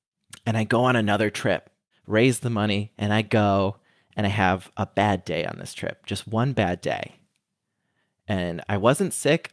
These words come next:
I was just, like, misled 'cause I was told something was gonna happen. We were gonna go to this place, and we didn't. And I, like, psyched myself up to, like, share the gospel with people in this country,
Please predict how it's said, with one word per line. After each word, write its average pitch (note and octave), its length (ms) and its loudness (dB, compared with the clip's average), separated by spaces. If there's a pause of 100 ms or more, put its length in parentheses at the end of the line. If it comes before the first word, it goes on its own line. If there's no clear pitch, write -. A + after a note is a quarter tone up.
I G#2+ 120 2
was G#2 180 -2
just, - 240 0
like, G2+ 320 0 (640)
misled A2+ 640 2
'cause A#2+ 100 0
I G#2 40 2
was F#2+ 140 -4
told B2+ 280 -2
something C#3 400 0
was D3+ 140 -2
gonna C#3 160 2
happen. C#3 380 4
We G2+ 100 -2
were F#2+ 100 -2
gonna A2 240 0
go B2 140 2
to A#2+ 60 0
this A#2+ 180 -2
place, A#2+ 600 0 (580)
and G#2+ 160 -4
we F#2 120 -4
didn't. A#2 500 2 (260)
And A2 120 0
I, G2+ 220 2
like, - 260 -2
psyched - 380 0
myself A#2+ 420 2
up A#2+ 180 4
to, - 80 -4
like, G#2 160 0
share A2 540 2
the G#2+ 160 -4
gospel A2 420 0
with A#2+ 160 -2
people A#2+ 460 -2
in G#2 80 -4
this F2+ 140 -6
country, A#2+ 680 2